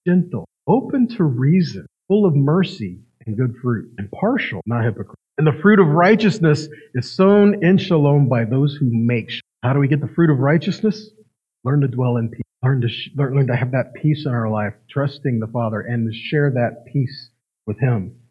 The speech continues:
These are the things that cause us to be built up, to truly be living in the, sharing His ways. We are all going to make mistakes, but if we can all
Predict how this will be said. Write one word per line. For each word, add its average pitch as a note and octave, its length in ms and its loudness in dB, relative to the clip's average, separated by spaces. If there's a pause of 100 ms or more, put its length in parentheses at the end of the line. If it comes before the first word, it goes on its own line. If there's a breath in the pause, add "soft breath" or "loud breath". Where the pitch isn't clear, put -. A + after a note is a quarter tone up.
(180)
These B2 160 0
are C3 60 0
the A#2 120 -4
things A2+ 340 -4
that G#2+ 200 -6
cause A2+ 260 -4
us G2+ 200 -10 (340)
to A2+ 60 -10
be G#2+ 100 -4
built A2+ 360 -4
up, A2 100 -4
to A2+ 100 -2
truly D3 480 2
be A2 180 -4
living A#2 400 0
in B2+ 220 0
the, A2+ 100 -4 (240)
sharing A2+ 220 -4
His A2+ 120 -4
ways. G2+ 240 -6
We G3+ 220 2
are C#3 220 0
all E3 260 2
going C#3+ 320 0
to A#2 60 -2
make C3 240 -2
mistakes, E3 460 -4 (280 loud breath)
but C#3 80 -4
if C3+ 140 -2
we D#3 80 4
can - 160 0
all D3+ 800 -2